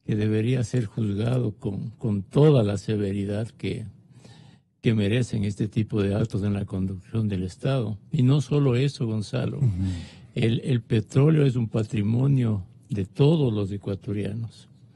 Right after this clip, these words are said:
Speaker 1: Y solo para ponerle una cifra, en los últimos once años se, se, se produjo crudo o se extrajo crudo de las entrañas de la tierra por dos millones de barriles.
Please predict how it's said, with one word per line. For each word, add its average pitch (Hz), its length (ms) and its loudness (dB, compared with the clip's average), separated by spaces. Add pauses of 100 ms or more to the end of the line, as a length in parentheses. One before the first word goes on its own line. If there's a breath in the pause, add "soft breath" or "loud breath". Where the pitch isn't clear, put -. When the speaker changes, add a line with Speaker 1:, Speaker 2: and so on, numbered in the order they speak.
(640 soft breath)
Speaker 1:
Y - 80 -2
solo 139 380 2
para 123 280 2
ponerle 117 480 0
una 117 300 2
cifra, - 480 -4 (880)
en 107 220 2
los 101 180 2
últimos 120 480 2
once 120 380 0
años 107 560 -4 (1000 soft breath)
se, 98 380 0 (220)
se, 104 500 0 (220)
se - 300 -4
produjo 110 540 0
crudo 120 360 2
o 101 80 0
se - 160 -6
extrajo 123 560 0
crudo 117 420 2
de 107 60 0
las 101 160 -2
entrañas 107 480 0
de 107 100 -2
la 101 140 -2
tierra 107 420 -4 (520 loud breath)
por 113 220 2
dos 147 280 6
millones 139 560 2
de 104 80 -2
barriles. 101 720 -8